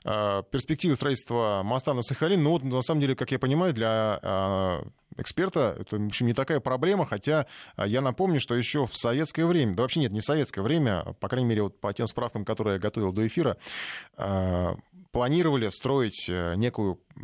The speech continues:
транспортную связь с Сахалином, не, не, не морскую, ну, тем более тогда не воздушную, в конце девятнадцатого века. Э, пытались, по крайней мере, рассматривали такие варианты, э, но каждый раз, естественно, возникал вопрос об экономической, э, целесообразности,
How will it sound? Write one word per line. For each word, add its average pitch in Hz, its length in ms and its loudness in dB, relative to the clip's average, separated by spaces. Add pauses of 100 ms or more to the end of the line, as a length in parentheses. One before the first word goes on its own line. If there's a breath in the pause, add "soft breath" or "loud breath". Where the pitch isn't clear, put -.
(160)
транспортную 123 500 -2
связь 127 380 0
с - 160 -8
Сахалином, 131 560 0
не, 110 140 0
не, 117 260 2
не 123 220 4
морскую, 127 640 0
ну, 107 180 -2 (200)
тем 120 120 -2
более 113 160 2
тогда 110 180 0
не 113 120 2
воздушную, 127 520 -2
в - 40 -14
конце 113 380 0
девятнадцатого 123 640 0
века. 113 360 -2 (520 loud breath)
Э, 90 440 0
пытались, 120 320 -2
по - 120 -4
крайней 175 200 0
мере, 139 100 2
рассматривали 135 600 -2
такие 107 240 -6
варианты, 151 560 0 (420 loud breath)
э, 113 240 0
но 160 380 0 (180)
каждый 160 300 0
раз, 165 200 0
естественно, 139 440 0
возникал 120 440 0
вопрос 123 460 -2
об 117 480 2
экономической, 107 720 0
э, 92 520 0
целесообразности, 110 920 -2